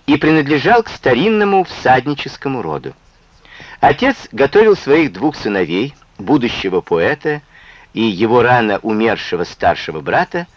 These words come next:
к адвокатской деятельности и государственным должностям. Еще детьми он отправил их в Рим обучаться красноречию. При изменившейся политической обстановке выучка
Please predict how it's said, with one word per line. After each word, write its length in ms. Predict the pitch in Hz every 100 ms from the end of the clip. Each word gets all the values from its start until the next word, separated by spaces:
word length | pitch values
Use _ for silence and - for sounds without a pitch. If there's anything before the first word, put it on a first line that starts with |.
| _ - _
к 60 | 123
адвокатской 640 | 107 120 160 190 - 151
деятельности 680 | 98 110 113 - 139 - 165
и 240 | 165 135
государственным 800 | 127 - 185 180 - - 123 120
должностям. 640 | 110 - 87 - - 69 67 _ _ _ _ _ - -
Еще 400 | - 294 - 214
детьми 560 | 185 - 139 165 226 214 - -
он 280 | 131 143 131
отправил 640 | 127 123 - - 127 117 104
их 180 | 98
в 80 | 87
Рим 300 | 95 147 208
обучаться 640 | 117 120 101 - 139 - 139
красноречию. 760 | 123 - 90 73 - - - - _ _ _ _ - - -
При 240 | 180 190
изменившейся 840 | 165 147 156 175 170 - 123 104 107
политической 540 | 110 110 123 - -
обстановке 800 | 95 - 98 160 202 - 78 69 - _
выучка 840 | 92 139 147 110 - - 90 78